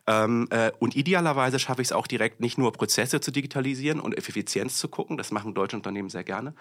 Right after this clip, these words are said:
sondern direkt auch neue Geschäftsmodelle mit digitalen Technologien zu entwickeln. Das wäre idealtypisch ein Weg für einen Konzern, der schon wesentlich weiter ist.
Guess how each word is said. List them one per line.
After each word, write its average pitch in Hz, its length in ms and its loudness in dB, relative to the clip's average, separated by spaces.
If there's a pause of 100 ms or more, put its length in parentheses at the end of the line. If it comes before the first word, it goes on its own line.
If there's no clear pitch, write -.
(200)
sondern 107 220 0
direkt 107 260 0
auch - 120 -2
neue 101 180 2
Geschäftsmodelle 95 680 -2
mit 92 200 -6
digitalen 98 380 -4
Technologien 92 420 -6
zu - 100 -10
entwickeln. 95 400 -8
Das 127 200 2
wäre 139 180 4
idealtypisch 123 880 2 (180)
ein 104 220 0
Weg 107 160 0
für 113 100 -2
einen 85 100 -4
Konzern, 92 440 -2
der 90 80 -4
schon 85 180 -8
wesentlich 87 380 -8
weiter - 240 -14
ist. - 120 -20